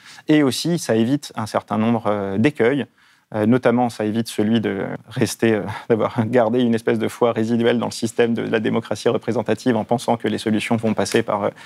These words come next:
nos élites politiques et que par un plaidoyer bien construit, bien argumenté, on va faire, on va dévier de trajectoire. Donc ça, on, on écarte ça quand même d'un revers de main. Et sauf qu'on a souvent l'impression que la seule alternative à ça, c'est la révolution, euh,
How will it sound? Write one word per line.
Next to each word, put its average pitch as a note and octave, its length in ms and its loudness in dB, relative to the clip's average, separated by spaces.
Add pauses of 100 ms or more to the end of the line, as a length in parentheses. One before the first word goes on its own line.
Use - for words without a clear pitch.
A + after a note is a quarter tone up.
(220)
nos A#2+ 100 6
élites G#2 300 0
politiques A2+ 500 0
et A2 80 2
que A2 160 0
par G#2 200 0
un G#2 60 0
plaidoyer A2+ 440 2
bien A2 160 0
construit, - 380 -2
bien A2 180 0
argumenté, G#2+ 540 0
on A2+ 80 -2
va G#2 120 -2
faire, A2 160 -2
on G#2+ 40 0
va G#2+ 120 0
dévier G#2+ 280 2
de G#2 60 -8
trajectoire. G#2+ 460 -2
Donc F#2+ 120 -10
ça, A#2 120 0
on, G2 100 -4 (140)
on G#2 120 2
écarte G#2+ 420 -2
ça A2 180 -2
quand G#2 140 -6
même A2 140 0
d'un G2+ 100 0
revers G2+ 240 -2
de G2 60 0
main. C3 200 4 (460)
Et A2+ 80 4
sauf C#3+ 200 2
qu'on A#2 160 0
a G#2+ 60 0
souvent B2+ 260 0
l'impression B2 420 -2
que B2+ 100 -2
la G#2+ 100 0
seule B2 180 2
alternative A#2 520 0
à A#2 60 4
ça, C#3 180 2
c'est - 140 -4
la G#2 120 4
révolution, A2 600 0
euh, - 120 -4